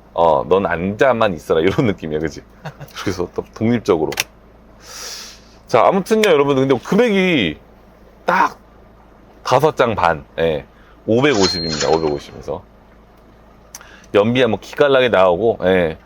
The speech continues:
Speaker 1: 오만 원 정도 넣으시면은 당분간은, 예, 이렇게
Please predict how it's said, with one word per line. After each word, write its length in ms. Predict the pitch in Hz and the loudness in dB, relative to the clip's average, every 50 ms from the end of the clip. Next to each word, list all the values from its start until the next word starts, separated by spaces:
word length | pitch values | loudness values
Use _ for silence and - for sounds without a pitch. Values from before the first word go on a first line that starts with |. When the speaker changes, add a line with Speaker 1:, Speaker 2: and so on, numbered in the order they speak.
| - - - | -20 -14 -4
Speaker 1:
오만 300 | - 110 113 127 160 185 | 0 0 2 4 4 2
원 120 | 208 214 202 | 2 2 2
정도 200 | 202 196 196 180 | 2 2 2 2
넣으시면은 720 | 143 123 123 123 180 175 147 131 113 139 180 180 139 110 - - - _ _ - - - - - - | 2 0 0 0 -2 0 2 2 2 2 0 -2 -2 -8 -14 -20 -20 _ _ -20 -20 -20 -20 -12 -4
당분간은, 720 | - 107 110 123 147 160 156 156 151 139 135 143 147 - - - | -2 -2 0 0 0 2 2 2 2 2 0 -2 -2 -6 -2 0
예, 220 | 90 92 90 90 85 | 2 2 2 2 0
이렇게 420 | 82 87 - - 90 87 104 120 | -2 -4 -4 -2 -2 -2 -2 -4